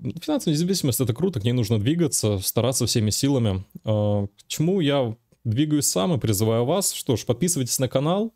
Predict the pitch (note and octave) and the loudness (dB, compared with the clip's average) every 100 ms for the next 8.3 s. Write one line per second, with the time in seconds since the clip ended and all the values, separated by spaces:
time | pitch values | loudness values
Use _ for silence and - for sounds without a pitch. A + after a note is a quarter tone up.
0 | _ - A#2+ A2 A#2+ A2+ A#2+ G2 G2 G#2+ | _ -4 0 0 0 0 0 0 0 2
1 | - G#2 G#2 A2+ G3 E3 A2+ - G2+ C#3 | 0 0 2 2 2 2 0 0 0 2
2 | D3 - D3+ A#2+ A#2 - A2+ A2+ G#2+ G2 | 0 2 2 2 -2 0 2 2 2 0
3 | - A2 B2+ A#2+ A#2 A#2+ - A#2+ B2 A2+ | 0 0 2 0 0 -2 0 0 2 0
4 | C3 A3+ G#3 - A2+ A#2 G#2 - A2+ A#2+ | 0 0 0 0 2 2 0 0 0 2
5 | A2+ F#2+ F#2+ A#2 A#2 G#2+ - B2 D#3+ A#3+ | 0 -2 -2 -4 -4 -4 -4 0 0 -2
6 | - A#2+ A2+ G#2 G2+ G2+ G#2 G#2+ A2 G2 | -2 -2 0 2 2 2 0 0 -2 0
7 | G2+ G#2+ G2+ G2 - G#2+ A2+ - A#2+ B2 | 0 0 0 0 0 -2 -4 0 0 2
8 | G2+ - F#3 | 0 -2 -4